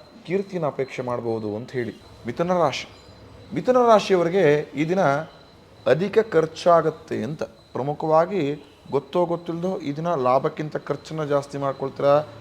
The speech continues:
ಜಾಗೃತಿಯಿಂದ ಇರ್ತಕ್ಕಂಥದ್ದು. ಯಾರು ಕ್ಯಾಂಟೀನ್ ಬಿಸ್ನೆಸ್ಸನ್ನು ಮಾಡ್ತಿರ್ತೀರಾ ಅಥವಾ ಅಡುಗೆ ಭಟ್ರಾಗಿರ್ತೀರೋ ಈ ದಿನ ಒಳ್ಳೆ ಲಾಭವನ್ನು ನೋಡತಕ್ಕಂಥದ್ದು.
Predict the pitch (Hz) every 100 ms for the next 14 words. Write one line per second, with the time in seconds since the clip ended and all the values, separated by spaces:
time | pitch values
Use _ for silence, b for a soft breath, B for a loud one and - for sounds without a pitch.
0 | - - 120 135 143 147 139 135 - 131
1 | 131 127 147 160 160 - - 127 151 156
2 | 131 139 156 156 147 143 147 147 143 143
3 | 139 135 - 143 143 147 120 143 135 123
4 | 139 147 147 143 139 135 - 139 139 147
5 | - 123 131 139 139 143 B B - 123
6 | 135 120 117 135 139 139 135 131 131 139
7 | 127 135 127 151 156